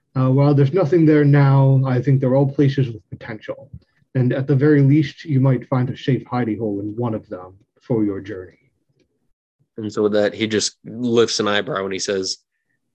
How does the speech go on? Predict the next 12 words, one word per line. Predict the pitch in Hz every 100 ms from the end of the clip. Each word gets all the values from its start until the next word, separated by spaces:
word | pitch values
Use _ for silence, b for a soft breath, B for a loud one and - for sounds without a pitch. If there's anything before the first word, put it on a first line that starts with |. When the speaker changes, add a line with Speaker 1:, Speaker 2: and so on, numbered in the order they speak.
| -
Speaker 2:
"And | 98 95
who | 113 135
are | 117
you | 120 127 120
to | 117 101
be | 104
giving | 98 104 101 101
out | 95 92
such | - 104 - - - - -
i-, | 98 85
real | 95 98 143 120
estate, | - - 92 87